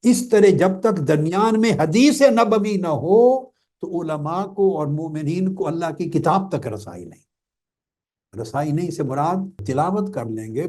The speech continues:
پڑھ لیں گے، چونکہ قرآن ہمارے پاس موجود ہے، مگر ان کے معانی اور مرادات تک رسائی نہیں۔ اس کے متعین معنی قرآن اور متعین مرادات الہیہ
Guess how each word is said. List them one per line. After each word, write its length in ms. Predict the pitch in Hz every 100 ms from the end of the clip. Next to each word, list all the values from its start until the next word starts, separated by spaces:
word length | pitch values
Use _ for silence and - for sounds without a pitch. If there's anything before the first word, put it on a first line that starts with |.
| -
پڑھ 180 | 208 220
لیں 240 | 170 131 123
گے، 120 | - - _
چونکہ 240 | 131 131
قرآن 320 | 120 127 156 165
ہمارے 260 | 147 139
پاس 320 | 127 135 131 135
موجود 380 | 127 151 180
ہے، 60 | 196 196 - -
مگر 240 | 156 180
ان 160 | 180 180
کے 80 | - 139
معانی 500 | 147 175 202 240 254
اور 160 | 220 190
مرادات 640 | 139 143 135 127 185 214 -
تک 160 | 175
رسائی 360 | 151 120 101 101
نہیں۔ 160 | 95 _ _ _ -
اس 160 | 147 147
کے 100 | 139 139
متعین 680 | 180 190 196 254 254 262 269 254 202
معنی 500 | 208 190 190 180 175 170
قرآن 440 | 151 147 156 160
اور 100 | 151
متعین 680 | 139 135 143 214 285 277 247
مرادات 580 | 185 165 156 151 151 147
الہیہ 640 | 135 127 123 117 131 147